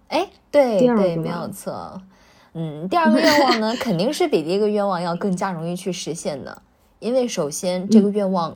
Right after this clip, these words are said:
Speaker 1: 更加具体。
Speaker 2: 嗯。
Speaker 1: 这一点呢，和《杜拉拉升职记》那本书当中提到的smart原则是相符合的。嗯，就是找到一个可达成的具体愿望或者是目标，然后制定一个时间段，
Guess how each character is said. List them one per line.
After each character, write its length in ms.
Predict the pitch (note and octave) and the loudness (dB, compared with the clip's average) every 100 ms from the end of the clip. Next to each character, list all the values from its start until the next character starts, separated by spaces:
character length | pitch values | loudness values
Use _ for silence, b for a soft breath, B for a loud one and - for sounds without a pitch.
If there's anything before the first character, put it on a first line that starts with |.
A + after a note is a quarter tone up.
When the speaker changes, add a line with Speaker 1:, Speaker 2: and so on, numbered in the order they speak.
| - | -6
Speaker 1:
更 180 | C4+ G#3+ | -2 -2
加 220 | G#3+ A3 | 0 -4
具 300 | A3 C#4+ G#3 | -4 -4 -4
体。 340 | F#3+ - - - | -6 -14 -20 -20
Speaker 2:
嗯。 40 | _ b b b b - | _ b b b b -2
Speaker 1:
这 180 | G4 | 0
一 40 | D#4+ | 0
点 200 | G#3 E3 | -2 -2
呢， 140 | F#3 | -2
和 340 | G3 F3 E3+ F#3 - | -2 0 0 -4 -2
《杜 140 | C#4 | -2
拉 140 | C4 | 0
拉 180 | C4+ C#4 | -2 -4
升 240 | C#4 D4+ C#4 | -4 -6 -4
职 160 | G#3 | -6
记》 240 | G#3+ C#4 A#3+ | -4 -4 -2
那 100 | F#3+ | -2
本 160 | E3+ D#3 | -4 -6
书 180 | F#3 | -8
当 200 | F#3+ F#3 F#3+ | -6 -4 -4
中 200 | F#3 G3+ | -4 -6
提 200 | F3 F3+ | -8 -6
到 160 | F#3+ | -4
的 80 | F3 | -4
smart 580 | F3+ F3+ A3+ C4+ G3 F3 | -4 -4 -2 -4 -6 -6
原 240 | D#3+ D#3+ | -6 -8
则 260 | E3+ D#3+ D#3 | -8 -10 -10
是 300 | - G3+ G3 - | -8 -8 -8 -12
相 260 | - A3+ B3+ | -8 -6 -6
符 220 | A#3+ E3+ | -8 -14
合 260 | - A2+ C3 | -12 -10 -8
的。 200 | C#3+ - b b b b - | -8 -12 b b b b -10
嗯， 280 | E3+ E3 F#3+ | -8 -6 -4
就 120 | D#4 | -4
是 200 | E4+ D#4 | -4 -2
找 200 | A3+ E3+ | 0 0
到 160 | G3 | 0
一 120 | B3+ B3 | -2 0
个 180 | B3+ A#3+ | 0 0
可 220 | - F3 | -4 -6
达 180 | D#3 F3 | -4 -6
成 180 | A#3 | -4
的 100 | A3 | -4
具 160 | G#3+ C4+ | -4 -4
体 180 | G#3 - | -6 -2
愿 140 | A3+ C4 | 0 0
望 160 | F#3 | -2
或 120 | F#3 | -4
者 100 | G3 | -6
是 120 | E3 A3 | -6 -6
目 180 | A3+ | -6
标， 340 | F#3+ A3+ A#3 - | -6 -4 -6 -4
然 160 | F#3+ F#3+ | -2 -2
后 160 | A3 | -2
制 220 | G#3+ - C4+ | -4 -4 -2
定 200 | C#4+ G3+ | -2 -2
一 100 | F#3 | -4
个 100 | G3+ | -4
时 160 | F#3 | -4
间 160 | A#3 B3+ | -6 -2
段， 240 | C#4+ - | -2 -2